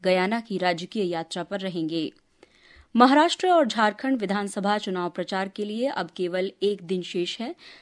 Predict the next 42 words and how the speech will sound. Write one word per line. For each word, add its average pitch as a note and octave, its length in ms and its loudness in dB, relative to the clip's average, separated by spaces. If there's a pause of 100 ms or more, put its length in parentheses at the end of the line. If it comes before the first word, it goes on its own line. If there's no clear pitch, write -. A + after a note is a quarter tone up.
सभी A3 340 2
राजनीतिक F3+ 540 -2
दलों G#3 240 0
के G#3+ 140 -6
वरिष्ठ F3+ 420 -4
नेता G#3+ 420 -2 (260)
जोर-शोर B3 540 2
से B3 300 -2
चुनाव F#3 400 -2
प्रचार G3+ 400 -2
में F3+ 120 -2
जुटे F3 240 -4
हुए F#3+ 260 0
हैं। A#3+ 220 -2 (360)
महाराष्ट्र B3 500 2
में C4+ 200 2
एक A#3 320 0
ही D4 80 4
चरण G#3+ 320 0
में G#3 240 -2
बीस G#3 260 -2
नवंबर F3+ 380 0
को G3 160 -6
मतदान E3 480 -2
होगा। G3 380 -4 (280)
विधानसभा G3 640 0
की G#3+ 220 -8
दो F3+ 140 -2
सौ F#3 140 -2
अट्ठासी - 600 -4
सीटों F3+ 340 -4
के E3+ 160 -4
लिए F3+ 280 0 (260)
चार A3 280 2
हजार F#3+ 320 -2
एक F3+ 100 -6
सौ F#3 100 -10
छत्तीस B3+ 480 -10
उम्मीदवार F3 520 -4
मैदान F3 360 -4
में E3 140 -4
हैं। F3 260 -6